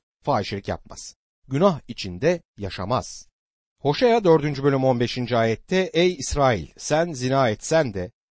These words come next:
Yahuda suç işlemese bari. Gilgal'a gitmeyin,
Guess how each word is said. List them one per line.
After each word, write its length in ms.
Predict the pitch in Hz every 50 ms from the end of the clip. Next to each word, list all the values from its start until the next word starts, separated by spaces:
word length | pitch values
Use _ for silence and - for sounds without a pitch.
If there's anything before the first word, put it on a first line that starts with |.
| -
Yahuda 460 | 120 131 165 160 170 170 135 113 92 -
suç 400 | _ - - 190 196 - - - _ _
işlemese 520 | - - - 180 180 156 131 - - 101 87
bari. 240 | 90 80 76 - - _ _ _ _ _ _ _ -
Gilgal'a 400 | 143 208 240 214 165 170 170 180
gitmeyin, 460 | 165 170 - - 131 104 90 76